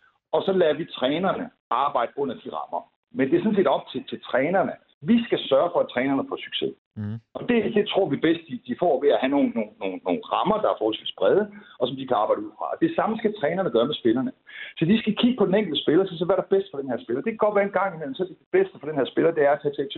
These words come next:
Speaker 1: K.
Speaker 2: Mhm.
Speaker 1: Jamen, så skal vi egentlig støtte spilleren i det. Øhm, men så skal vi selvfølgelig skabe et, et rum for de her spillere, hvor vores udviklingsmiljø er det bedste for de her spillere.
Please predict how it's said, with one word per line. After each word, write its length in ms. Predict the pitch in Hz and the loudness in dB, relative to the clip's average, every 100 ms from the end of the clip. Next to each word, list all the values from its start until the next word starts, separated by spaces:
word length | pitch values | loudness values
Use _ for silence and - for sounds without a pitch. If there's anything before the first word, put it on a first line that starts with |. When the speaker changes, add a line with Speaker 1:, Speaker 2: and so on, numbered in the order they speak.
| - | -2
Speaker 1:
K. 20 | 185 - _ _ | -4 -4 _ _
Speaker 2:
Mhm. 180 | 113 110 - _ - - | -10 -10 -12 _ -8 -2
Speaker 1:
Jamen, 120 | 170 | 0
så 40 | 220 | 0
skal 120 | - 196 | 2 2
vi 60 | |
egentlig 320 | 208 226 175 | 4 4 4
støtte 340 | - - - - | 0 0 -2 0
spilleren 340 | - 131 143 113 | 2 4 4 2
i 20 | - | -4
det. 80 | - - _ - - - - - | -12 -16 _ -20 -20 -20 -14 -2
Øhm, 420 | 135 135 135 131 - | 2 4 2 0 -2
men 140 | 156 170 | -2 0
så 80 | 233 | 0
skal 140 | 226 | 2
vi 80 | 202 | 0
selvfølgelig 420 | - 180 185 190 - | 0 0 -2 -2 -6
skabe 420 | - 123 165 233 - - _ _ _ _ _ _ - | 0 2 2 0 -4 -12 _ _ _ _ _ _ -4
et, 220 | 135 135 - - _ _ _ | -2 -2 -12 -20 _ _ _
et 140 | 147 135 | 0 2
rum 260 | 131 165 202 - _ - | 2 2 2 -4 _ -6
for 60 | 143 | -4
de 100 | 151 | 2
her 200 | 170 139 | 2 2
spillere, 340 | - 143 160 107 | 0 2 2 2
hvor 140 | 135 | 0
vores 260 | 127 156 - 190 | 2 2 0 -4
udviklingsmiljø 580 | 233 196 - - 214 151 - _ | -4 -4 -8 -8 -6 -6 -8 _
er 80 | 214 | -2
det 120 | 220 | -2
bedste 220 | - 90 - _ | -4 -4 -6 _
for 80 | - | -10
de 140 | 82 80 | -8 -8
her 60 | |
spillere. 360 | - - - - | -10 -8 -6 -6